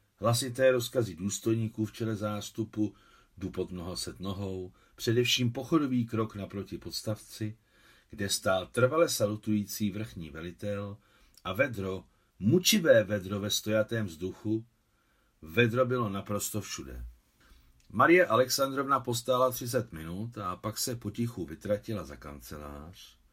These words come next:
Tam sedla do svého auta a jela se připravit na večer, protože ji čekala důkladná příprava.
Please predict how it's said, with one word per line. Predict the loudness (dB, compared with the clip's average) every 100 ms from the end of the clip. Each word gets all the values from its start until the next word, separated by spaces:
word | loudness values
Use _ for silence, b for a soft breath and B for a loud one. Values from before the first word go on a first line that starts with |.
| b b b
Tam | 0 4
sedla | 4 4 2
do | 2
svého | 0 0 -4 -4
auta | -4 -4 -4
a | -4
jela | -4 -2 -2
se | -2
připravit | -4 -8 -8 -6 -6 -10
na | -14
večer, | -12 -10 -10 -10 -12 -16 b b b b 2
protože | 2 4 6 8
ji | 8
čekala | 6 0 4 4
důkladná | 2 -2 -2 0 -4
příprava. | -6 -10 -14 -12 -14 -14 -18